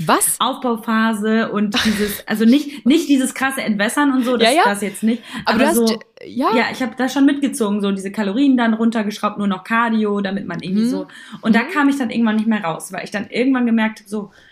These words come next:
Speaker 2: ja, warum, also wenn ich jetzt so wenig Kalorien esse und jetzt die Figur, warum sollte ich sie denn wieder erhöhen, weil ich will ja irgendwie so bleiben.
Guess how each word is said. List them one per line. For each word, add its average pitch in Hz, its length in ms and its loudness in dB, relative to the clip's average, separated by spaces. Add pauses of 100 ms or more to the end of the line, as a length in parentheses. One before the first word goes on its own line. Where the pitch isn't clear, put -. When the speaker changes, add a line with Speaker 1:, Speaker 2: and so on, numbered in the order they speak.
Speaker 2:
ja, 202 140 -2
warum, 254 400 0
also 190 160 -4
wenn 196 120 -2
ich 196 60 -2
jetzt - 120 -4
so 302 200 -2
wenig 311 180 -2
Kalorien 240 400 -2
esse - 220 -8
und 185 100 -8
jetzt 185 260 -10
die 254 280 -4
Figur, 220 420 -4
warum 208 260 0
sollte 220 160 -4
ich 202 80 -10
sie 196 80 -10
denn 190 120 -6
wieder 185 140 -6
erhöhen, 196 340 0
weil 170 120 -4
ich - 80 -16
will 175 80 -6
ja 160 80 -4
irgendwie 156 200 -8
so 143 120 -12
bleiben. 175 480 -6